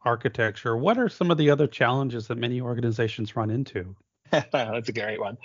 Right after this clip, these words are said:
Speaker 2: I think it's, it, it's broken down to a few different areas. So we actually did, uh, a survey with E S A, and we asked in that survey why companies were not implementing zero trust yet.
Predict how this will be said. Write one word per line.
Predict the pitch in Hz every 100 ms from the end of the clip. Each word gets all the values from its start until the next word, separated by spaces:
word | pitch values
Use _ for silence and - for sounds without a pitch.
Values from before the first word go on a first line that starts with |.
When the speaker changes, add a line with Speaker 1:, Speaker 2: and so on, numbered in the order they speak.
| - - - - -
Speaker 2:
I | 127
think | 202 254 359
it's, | - - - - _ _ _ 131 -
it, | 147 - 165 -
it's | 156 -
broken | 185 196 196
down | 160 147
to | 135
a |
few | - 123
different | 120 113 113
areas. | 90 101 - - _
So | - 151 135 131 _ _ _ - 143
we | 139 185
actually | 185 - 175 151
did, | 151 143 - -
uh, | 120 117 113
a | -
survey | - 131 120 120 110
with | 113 110 110 - -
E | 131 117
S | - 113
A, | 95 - - - _ _ _
and | 120 117 113 110 107 - 135 131 120 123
we | 127 127
asked | 135 131 - - -
in | 117
that | 110
survey | - - 190 123 117 110 104
why | 117 117 117 120 131 131
companies | - 113 113 110 107
were | 113
not | 110 117 135 -
implementing | 107 - 98 90 101 95 87 101 _ _ 120
zero | 101 90
trust | 95 82 - -
yet. | 76 -